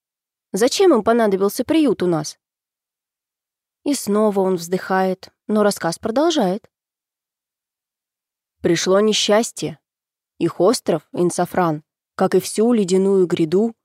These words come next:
поглотил однажды океан. Гневная вода забрала и жителей, и их богатство, и знания. Не стало у язычников дома.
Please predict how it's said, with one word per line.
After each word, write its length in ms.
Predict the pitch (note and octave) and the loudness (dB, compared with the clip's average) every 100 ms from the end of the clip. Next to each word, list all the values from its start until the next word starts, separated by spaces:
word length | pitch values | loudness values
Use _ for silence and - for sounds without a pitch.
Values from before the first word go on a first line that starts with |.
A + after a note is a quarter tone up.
| _ _ | _ _
поглотил 520 | F3+ F3 E3+ - A3 | -2 0 0 0 0
однажды 460 | G3 E3 E3+ D#3+ E3+ | 2 0 -2 -2 -2
океан. 640 | D#3+ - D#3+ D#3 D3+ D3 _ _ _ _ _ _ _ _ | -2 -2 -2 -2 -4 -10 _ _ _ _ _ _ _ _
Гневная 480 | F#3 F3+ F#3 F#3+ F#3 | 0 2 2 2 2
вода 300 | F3+ F3 G3+ | 2 2 0
забрала 440 | G3 F3 F#3 F#3+ F3+ | 0 0 0 2 2
и 100 | E3 | 0
жителей, 580 | F#3+ A#3+ - F#3+ F#3 F3+ | -2 -4 -2 -2 -2 -2
и 160 | F#3 F#3 | -2 -2
их 140 | F#3 | -2
богатство, 580 | E3+ D#3+ E3 G#3+ - E3 | -4 -2 0 -2 -4 -4
и 100 | D#3 | -4
знания. 600 | C#3+ D#3+ D#3+ D#3 D3+ D3+ _ _ _ _ _ _ _ - | -2 -2 0 -2 -4 -10 _ _ _ _ _ _ _ -2
Не 160 | B3 | 0
стало 420 | B3+ - F#3+ A3 | 0 0 2 4
у 60 | G#3 | 2
язычников 680 | F#3 E3 E3 - E3 D#3+ D#3 | 2 -2 -4 -4 -4 -4 -4
дома. 340 | D#3+ D3 D3 | -2 -2 -6